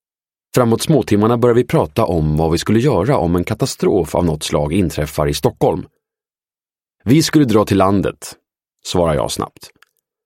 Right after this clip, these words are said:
"Ja, men om strömmen har gått? Om någon saboterat elnätet,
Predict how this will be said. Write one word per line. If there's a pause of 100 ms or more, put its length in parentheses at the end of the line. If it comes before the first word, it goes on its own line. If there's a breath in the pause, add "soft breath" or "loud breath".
(680)
"Ja,
men
om
strömmen
har
gått? (960)
Om
någon
saboterat
elnätet,